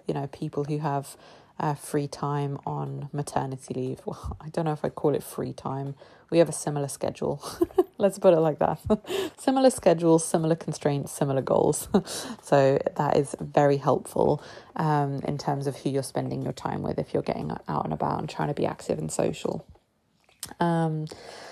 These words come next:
so, yeah, that's my experience of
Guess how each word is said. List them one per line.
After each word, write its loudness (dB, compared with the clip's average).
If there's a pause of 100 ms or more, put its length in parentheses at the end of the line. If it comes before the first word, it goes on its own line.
(260)
so, 4 (260)
yeah, 4 (180)
that's 2 (100)
my 2
experience 2 (100)
of 0